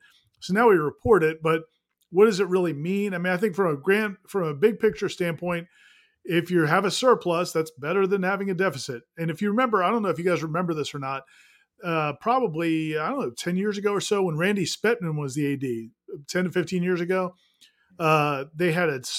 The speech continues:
they had a deficit of, uh, several million dollars. And Randy Spetman made that comment publicly that, "Yeah, we're running a deficit," and people lost their minds. And, you know, Randy had to, like, you know, go backwards and kind of explain it.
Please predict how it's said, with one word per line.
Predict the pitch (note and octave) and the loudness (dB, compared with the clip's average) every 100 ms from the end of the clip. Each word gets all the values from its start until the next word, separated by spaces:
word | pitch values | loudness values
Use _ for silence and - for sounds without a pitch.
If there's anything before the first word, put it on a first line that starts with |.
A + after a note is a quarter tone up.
| - - | -8 -2
they | |
had | D#3+ E3+ | 0 0
a | B2 | 0
deficit | G3+ B3 A#3+ - C#3 B2+ _ _ _ - | 0 0 0 -4 -6 -12 _ _ _ -10
of, | D#3 D3+ C#3+ | -4 -4 -4
uh, | D#3 F3 D3+ C#3+ C3+ | -8 -8 -6 -4 -6
several | C#3 G3 F#3 F3 | -2 2 4 4
million | D#3+ D3 C3+ | 0 -2 -4
dollars. | C3 A#2+ C3 - - E3+ | -6 -6 -8 -14 -12 -2
And | D#3 D3+ C#3+ | -2 -2 0
Randy | E3 F#3 F3+ | 2 4 2
Spetman | E3 G3 E3 D3+ | 0 -2 -2 -2
made | D#3 D#3 | -2 0
that | C#3+ - | -2 -4
comment | - D#3+ C#3+ - | -2 -2 -2 -2
publicly | G3+ F3+ D#3 C#3+ C#3+ D3+ _ _ _ - | 0 0 0 -2 -4 -6 _ _ _ 0
that, | D3 D3+ D3+ | 2 2 2
"Yeah, | F3+ G#3 | 4 6
we're | F3 | 6
running | F#3 F#3+ D#3 | 4 4 0
a | C3 | -2
deficit," | D3 G#3 G3+ - C#3+ C3+ - _ - | -2 -2 -2 -4 -4 -8 -10 _ -4
and | E3 D#3+ D3 C#3 _ _ - | 0 2 2 -4 _ _ 0
people | G#3 F3 D3+ | 0 2 4
lost | D#3 D3+ - | 4 2 -2
their | C3 | -2
minds. | F#3 A3 G3+ G3 F3+ - _ _ - | 0 0 0 -2 -6 -10 _ _ -6
And, | D3+ C#3+ D3 C#3+ - | -2 -2 -4 -8 -8
you | F3 | -4
know, | C#3 | 0
Randy | E3 F3+ E3 | 4 4 4
had | D#3+ | 2
to, | D3+ | 0
like, | C#3+ C3+ F3 | -2 -4 -6
you | D3 | -6
know, | B2+ B2 _ _ _ - | -6 -8 _ _ _ -2
go | E3+ | 0
backwards | E3 E3+ E3 E3+ C#3+ | 2 2 2 0 0
and | C#3+ C3 | -6 -4
kind | E3 | -4
of | C#3 | -4
explain | B2+ - F#3+ F#3+ | -6 -6 -2 0
it. | F#3 | -2